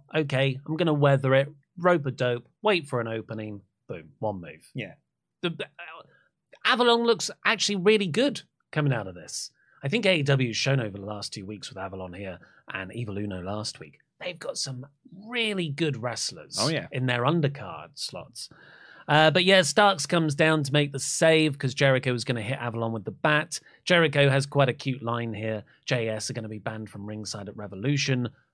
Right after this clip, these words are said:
Speaker 1: but they're not banned tonight.
Speaker 2: Nope.
Speaker 1: Garcia and Hager enter. They all beat up Starks. Uh, Hangman gets a promo. He said he's got nothing left to lose.
Speaker 2: Well, this is the last thing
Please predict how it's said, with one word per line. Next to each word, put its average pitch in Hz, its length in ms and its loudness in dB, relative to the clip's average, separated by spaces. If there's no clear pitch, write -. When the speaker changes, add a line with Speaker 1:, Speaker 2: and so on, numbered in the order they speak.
Speaker 1:
but 139 100 -18
they're 82 140 -12
not 90 260 -14
banned 107 300 -8
tonight. 107 500 -6
Speaker 2:
Nope. 156 160 -2
Speaker 1:
Garcia 208 520 6
and 160 100 6
Hager 135 360 6
enter. 127 600 2
They 101 120 -12
all 110 120 -8
beat 107 200 -6
up 101 140 -10
Starks. - 680 -10
Uh, 147 180 6
Hangman 202 400 6
gets 170 180 2
a 175 40 -4
promo. 185 600 6
He 175 60 -12
said 170 140 2
he's 156 120 0
got 160 160 0
nothing 160 320 2
left 147 220 0
to 139 60 -2
lose. 147 800 0
Speaker 2:
Well, 120 120 -8
this 143 140 0
is - 80 -8
the 139 100 -4
last 131 680 -2
thing 92 240 -14